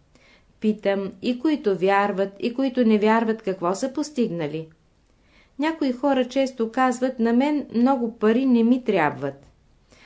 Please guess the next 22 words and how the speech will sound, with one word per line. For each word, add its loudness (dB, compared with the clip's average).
Но -4
все -4
пак -2
пари 2
им -2
трябват, 0
не 0
много, 2
но 4
малко 2
пари 2
им 0
трябват. -6
Каква -6
е -2
мярката? -2
В -8
един 0
дом 0
колко 0
пари 0
трябват? -4